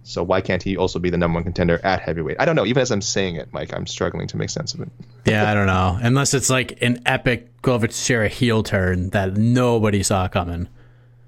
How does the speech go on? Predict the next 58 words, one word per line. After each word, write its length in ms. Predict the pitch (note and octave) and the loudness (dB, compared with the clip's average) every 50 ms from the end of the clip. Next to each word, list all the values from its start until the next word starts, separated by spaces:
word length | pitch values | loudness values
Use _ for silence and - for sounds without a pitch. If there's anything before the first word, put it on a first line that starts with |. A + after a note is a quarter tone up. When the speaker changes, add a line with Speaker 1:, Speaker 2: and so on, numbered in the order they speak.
| - - - - - - - - - - - - - - - - - - - - - - - - | -20 -20 -20 -20 -20 -20 -20 -20 -20 -20 -20 -20 -20 -20 -20 -20 -20 -20 -20 -20 -20 -20 -10 -4
Speaker 1:
But 200 | G2 F#2+ - - - - - | -4 -4 -4 -6 -14 -14 -4
you 80 | - D#3 | 0 2
know 100 | D3 D3+ | 2 4
what? 140 | D#3+ C#3 | 2 2
But 140 | C#3 D3 E3 | 2 2 2
you 60 | G3+ | 4
know 120 | G#3+ B3 B3+ | 2 2 2
what, 180 | A#3+ A#3+ G#3+ F3 | 2 0 0 0
Boston 380 | F#3+ G3 F#3+ E3+ - G3 F#3 | 0 0 0 -2 -4 -6 -2
Rich, 240 | F3 F3+ F3+ - - - - - | 0 0 -2 -2 -4 -10 -6 -2
I 120 | D3 D#3+ | 0 2
don't 220 | D#3+ E3+ D#3+ D#3 - | 2 2 0 0 -2
care. 180 | - B2+ A2+ - | -4 -6 -4 -2
I 160 | - C3+ C#3+ | 0 0 0
like 260 | C3+ D3 E3 E3+ E3 - | 2 2 0 0 -2 -4
that 80 | D3 | -8
you 80 | D3+ C#3+ | -10 -10
suggested 460 | - C3 B2 C#3 C3+ B2+ - - B2 | -12 -12 -10 -8 -8 -8 -8 -6 -8
it. 120 | C3 B2+ - | -8 -6 -6
It's 140 | A#2+ G2+ A#2 | -8 -8 -8
a, 80 | A2 - | -6 -4
it 80 | C3+ A#2 | -4 -4
was, 120 | A2+ A2 - | -4 -2 -2
it's 160 | C#3 A#2 A2+ | -2 0 0
a 60 | A#2+ | 0
unique 400 | A2+ A#2 A2+ A#2+ C3 D#3+ G3+ F#3+ | 0 2 0 2 2 2 2 2
suggestion. 540 | - D3+ B2+ C#3 C3 C3 - C#3 A#2+ A2+ A2 - | 0 0 2 2 0 2 2 0 0 0 -2 0
Definitely 440 | - E3+ F#3 - E3+ D#3 D3 C#3 C3 | 0 0 0 0 -2 0 0 0 0
no 140 | C3 B2+ | 0 -2
one 120 | B2 A#2+ A2+ | -2 -2 -2
else 300 | A2+ A2+ A2 - - - - - - - - - - | -2 -2 -4 -6 -12 -16 -20 -20 -4 -2 -2 -2 -2
mentioned 300 | A#2+ A2 G#2+ G#2 A2+ G#2 | -4 -6 -6 -4 -4 -6
it. 120 | G2+ - - - - - - _ - - - - - - - | -6 -6 -10 -18 -20 -20 -20 _ -20 -20 -20 -20 -20 -6 -2
That 160 | C3 C#3+ C#3+ | 0 2 2
would 80 | C#3 C#3 | 4 4
also 240 | D#3 D3 - - | 2 2 0 -2
be 100 | A2 A#2 | -2 -2
an 80 | A2 G#2+ | -2 -2
epic 240 | G#2 G#2 - G2+ - | -2 -4 -6 -8 -4
call 180 | - G#2+ G2+ | -2 -4 -2
to 60 | G2+ G2 - G#2 F#2 | -2 -4 -6 -6 -6
ta-, 120 | - A2 | -2 -4
uh, 60 | G2 | -4
check 180 | F#2 - A2+ G#2+ | 0 0 0 0
the 80 | G#2 F#2+ | 0 -2
tapes 320 | A2 F#2 E2+ - - - | -2 -2 -2 -4 -6 -6
if, 240 | G2+ F#2+ F#2 - - | -6 -6 -6 -6 -4
uh, 240 | F2+ F2 F#2 F2+ - | -2 0 0 0 0
<laughs> 180 | - - - - | -2 -4 0 0
if 160 | G3+ E3 D#3+ | 0 0 0
somehow 640 | - - - - E3+ D#3+ D3 C3+ C3+ B2+ B2 A#2+ A#2 | 0 0 0 0 2 2 2 2 2 2 2 0 0
we 80 | A#2 A#2 | 0 0
ended 120 | A#2 A#2 | 0 0
Speaker 2:
Yeah. 60 | A#2 A2+ | 0 -2
Speaker 1:
up 40 | A2 | -4
with 80 | G#2+ | -4
Glover 180 | A2 A#2 A2 G2+ | -6 -6 -6 -6
Teixeira 380 | G2+ - A#2 G#2+ G#2 G#2 F#2 | -6 -6 -2 -2 -2 -2 -2